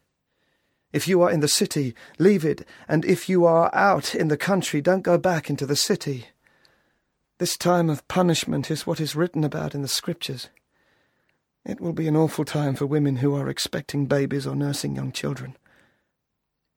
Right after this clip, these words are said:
Everywhere in the land, people will suffer horribly and be punished. Some of them will be killed by swords, others will be carried off to foreign countries. Jerusalem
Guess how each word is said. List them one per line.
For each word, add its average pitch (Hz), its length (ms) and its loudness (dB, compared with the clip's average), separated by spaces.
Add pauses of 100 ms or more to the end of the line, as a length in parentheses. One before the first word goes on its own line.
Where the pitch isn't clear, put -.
(460)
Everywhere 165 480 6
in 156 80 2
the 147 80 0
land, 147 420 0
people 156 320 -2
will 139 140 -4
suffer - 320 -2
horribly 135 440 -4
and 127 120 -8
be 127 80 -6
punished. 160 480 -8 (1700)
Some 165 220 0
of 143 100 -2
them 143 200 0
will 127 80 -2
be 135 140 -6
killed 147 360 -4
by 131 120 -6
swords, 139 640 -4 (560)
others 135 380 0
will 139 100 -2
be 131 140 -4
carried 135 400 -2
off 131 280 -2
to 127 80 -6
foreign 131 440 -2
countries. 127 640 -10 (1120)
Jerusalem 123 800 -2